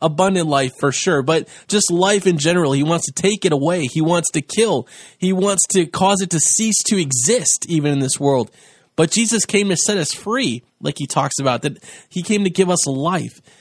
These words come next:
And, uh, Dave, there's another passage in First Peter five, verse eight that says this, to stay alert,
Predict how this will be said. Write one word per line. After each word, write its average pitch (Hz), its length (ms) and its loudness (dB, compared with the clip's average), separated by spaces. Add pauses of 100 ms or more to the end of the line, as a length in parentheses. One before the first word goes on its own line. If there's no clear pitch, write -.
(180)
And, 165 240 2
uh, 160 200 0
Dave, 170 420 -2
there's 175 160 2
another 208 160 0
passage 185 460 -2
in 151 60 -2
First - 280 0
Peter 180 300 -2
five, 170 440 0
verse 147 280 0
eight 151 160 -2
that 143 140 -4
says 139 260 -2
this, 143 180 0 (120)
to 139 100 -4
stay 196 400 0
alert, 170 500 -2